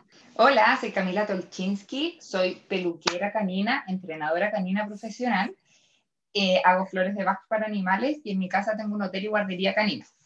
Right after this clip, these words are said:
Por ahora no estoy dedicada cien por ciento al entrenamiento porque estoy entrenando un bebé humano, <laughs> pero sí le estoy dedicando mucho tiempo a esto, sobre todo al hotel.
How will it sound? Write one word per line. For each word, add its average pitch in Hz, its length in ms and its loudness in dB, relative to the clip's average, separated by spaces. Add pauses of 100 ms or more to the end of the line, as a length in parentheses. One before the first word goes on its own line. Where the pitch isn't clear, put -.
(380)
Por 185 160 6
ahora 202 420 8
no 202 140 4
estoy 190 240 -2
dedicada 175 480 4
cien 156 280 -10
por 165 140 -12
ciento 156 500 -6
al 165 180 -2
entrenamiento 156 840 -4
porque 175 220 -8
estoy 170 720 -2
entrenando 170 880 -4
un 185 140 0
bebé 139 380 0 (140)
humano, 135 480 0
<laughs> 269 600 6 (720)
pero 220 340 8
sí 214 220 0
le 214 100 2
estoy 214 180 2
dedicando 202 420 4
mucho 185 240 -6
tiempo 208 280 2
a - 120 8
esto, - 260 -6 (720)
sobre 165 300 2
todo 160 160 6
al 180 140 8
hotel. 208 260 2